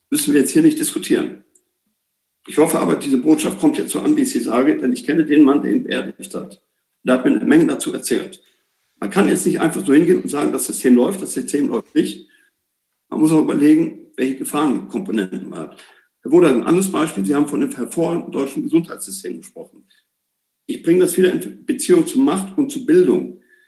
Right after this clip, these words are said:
Wir haben vor ein paar Tagen im Kölner Stadtanzeiger eine Beilage bekommen zu Ritalin. Da sagt eine Kollegin von mir, die nennt sich auch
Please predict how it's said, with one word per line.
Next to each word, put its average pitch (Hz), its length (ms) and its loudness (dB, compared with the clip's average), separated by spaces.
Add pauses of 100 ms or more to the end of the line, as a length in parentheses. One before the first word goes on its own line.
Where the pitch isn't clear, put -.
(320)
Wir 113 100 -2
haben 170 180 2
vor - 140 -6
ein 98 100 -8
paar 165 220 -6
Tagen 170 400 -6
im 123 100 -8
Kölner 190 320 -2
Stadtanzeiger 143 800 -8
eine 131 160 -6
Beilage 165 540 -2
bekommen 156 420 -4
zu 160 140 -10
Ritalin. 151 760 -2 (800)
Da - 120 -10
sagt 160 260 -2
eine - 140 0
Kollegin 156 480 4
von 123 180 0
mir, 143 140 0
die 135 100 -8
nennt 151 240 0
sich 123 180 -8
auch 120 80 -2